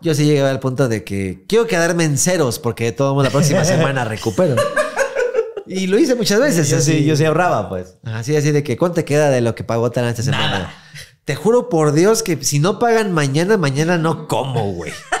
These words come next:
Speaker 1: Sí, güey, llegaba así al punto de Maruchan, pero eso sí, pues, acá, ¿no? Y
Speaker 2: <laughs> Pinche crees.
Speaker 1: con Maruchan,
Speaker 2: Sí,
Speaker 1: güey.
Speaker 2: sí me acuerdo, sí me acuerdo, pues.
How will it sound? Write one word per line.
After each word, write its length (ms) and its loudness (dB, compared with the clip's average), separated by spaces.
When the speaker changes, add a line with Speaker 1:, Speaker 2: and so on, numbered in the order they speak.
Speaker 1:
Sí, 240 0
güey, 160 2
llegaba 260 2
así 160 0
al 120 0
punto 260 2
de 100 4
Maruchan, 520 0
pero 160 0
eso 160 -2
sí, 240 -6
pues, 260 -8
acá, 360 -14
¿no? 280 -16
Y 280 -14
Speaker 2:
<laughs> 880 -4
Pinche 340 -2
crees. 380 0
Speaker 1:
con 160 0
Maruchan, 460 2
Speaker 2:
Sí, 40 2
Speaker 1:
güey. 120 2
Speaker 2:
sí 80 2
me 80 2
acuerdo, 360 2
sí 80 2
me 80 2
acuerdo, 340 -2
pues. 100 -6